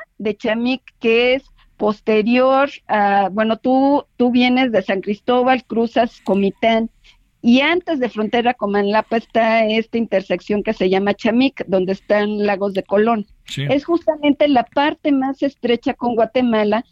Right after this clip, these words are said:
Speaker 1: y justamente es geoestratégica para el trasiego de lo que te puedas imaginar y no imaginar. Y eso es lo que está ahorita en disputa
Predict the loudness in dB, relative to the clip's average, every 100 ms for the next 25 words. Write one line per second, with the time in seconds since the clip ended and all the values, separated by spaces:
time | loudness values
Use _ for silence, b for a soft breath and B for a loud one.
0 | _ _ 0 0 0 0 2 2 2 0
1 | 2 4 4 2 0 0 2 2 -2 -2
2 | -2 0 0 0 -2 -2 0 0 2 2
3 | 0 -2 -4 -2 0 0 2 0 0 -2
4 | -4 -4 -4 0 0 0 0 0 0 0
5 | 2 2 0 -4 -8 -10 -14 0 4 4
6 | 2 2 2 2 2 2 2 0 -8 _
7 | _ _ 4 6 6 2 0 0 2 2
8 | 0 0 0 2 2 2 0 -4 -4 -2
9 | -4 -6 0 0 0 -4